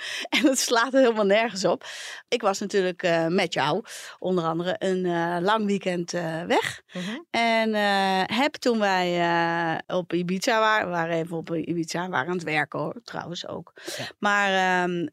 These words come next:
Speaker 1: heb ik, eh, een ex, eh, van mij gezien. Dat is
Speaker 2: Mhm.
Speaker 1: mijn eerste verkering, waar ik van mijn negentiende tot mijn, eh,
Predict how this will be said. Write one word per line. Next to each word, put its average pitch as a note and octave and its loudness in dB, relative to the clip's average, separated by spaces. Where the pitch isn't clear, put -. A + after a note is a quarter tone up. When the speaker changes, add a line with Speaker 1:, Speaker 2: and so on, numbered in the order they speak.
Speaker 1:
heb C4 2
ik, A#3+ 2
eh, G3+ 2
een G#3+ -2
ex, - 0
eh, F#3+ 4
van F3+ 0
mij D#3+ 4
gezien. F3+ -2
Dat A3 -4
is F3+ -6
Speaker 2:
Mhm. D#3+ -6
Speaker 1:
mijn G3+ -2
eerste C4 -2
verkering, A#3+ 0
waar G#3 2
ik G3 -6
van G3 -4
mijn G3 -2
negentiende G#3 -2
tot F#3+ -8
mijn, F#3 -4
eh, F3 0